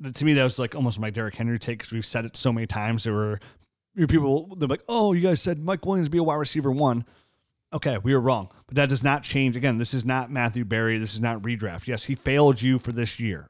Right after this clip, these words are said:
right? He did not come through. He did not help you win a championship. But long term, I'm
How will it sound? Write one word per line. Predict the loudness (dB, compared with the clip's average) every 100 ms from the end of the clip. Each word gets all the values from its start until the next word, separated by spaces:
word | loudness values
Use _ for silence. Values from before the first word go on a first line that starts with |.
| -12
right? | -8 -6
He | -2
did | 0
not | 2 2 0 -4
come | -6 -4
through. | 0 2 4 4
He | 2
did | 0
not | 0 0
help | 0
you | -2
win | -2
a | -4
championship. | -4 -4 -4 -8 -10
But | -6 -8
long | -4 2 4 4
term, | 2 2 2 2 -2 -10 _ _ _
I'm | 0 0